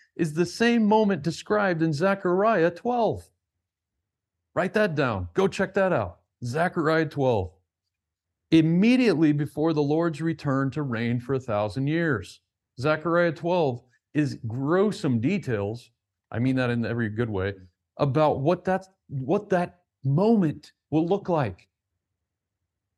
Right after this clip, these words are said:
Just to be clear, if you are a faith, you placed your faith in Christ, I can, I can give you firm,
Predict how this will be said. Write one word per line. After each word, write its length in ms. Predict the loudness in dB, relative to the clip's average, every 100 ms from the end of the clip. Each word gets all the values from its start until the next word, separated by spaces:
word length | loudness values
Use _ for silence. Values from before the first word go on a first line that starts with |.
| _ _ _
Just 220 | -2 -2 0
to 60 |
be 100 | -2
clear, 560 | -2 0 2 2 0 -4 _ _ _ -6
if 200 | -4 0
you 140 | 2
are 160 | 4 2
a 60 |
faith, 420 | 0 -2 -4 -4 -12 -20 _
you 220 | -4 -4
placed 320 | -2 -2 -2 -2
your 80 |
faith 380 | -4 -2 -2 -2
in 80 | -6
Christ, 560 | -2 0 0 -4 -10 -20 _ _ _ _ _ _
I 320 | -2 0 -2 -4 -4
can, 380 | -2 0 -2 -6 -4
I 100 | -2
can 240 | 0 0
give 200 | 0 0
you 100 | -2
firm, 640 | -4 -2 0 2 0 -2